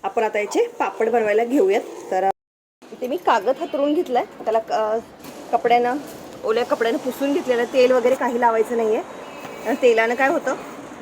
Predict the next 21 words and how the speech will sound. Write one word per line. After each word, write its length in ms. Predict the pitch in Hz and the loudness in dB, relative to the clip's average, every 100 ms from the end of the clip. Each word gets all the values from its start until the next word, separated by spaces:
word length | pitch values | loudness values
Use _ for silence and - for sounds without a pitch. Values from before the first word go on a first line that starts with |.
| - | -2
सध्या 200 | 220 233 | 2 2
तर 120 | 262 | 2
ते 160 | 247 269 | 2 2
निघतात, 340 | 277 - 311 | 0 2 0
पण 280 | 269 277 302 | 2 0 0
क-, 100 | 339 | -2
परत 240 | 277 262 262 | 0 2 2
नंतर 280 | 269 254 269 | 0 0 2
मग 160 | 285 | 2
वास 320 | 262 214 214 269 | 4 2 2 2
येतो 240 | 226 190 | 0 -2
त्या 140 | 180 | -6
प-, 140 | 175 190 | -8 -10
कुरड्यांचा 680 | - 302 214 202 196 196 220 | -4 2 4 4 2 -2 -4
किंवा 200 | 220 220 | -2 -2
पापड, 340 | 208 190 202 196 | -2 -4 -4 -2
जे 80 | 254 | 0
काही 180 | 269 262 | 2 0
तुम्ही 220 | 262 240 | 2 2
घालाल 280 | 233 208 202 | 4 2 0
त्याला. 200 | 196 - | 0 -2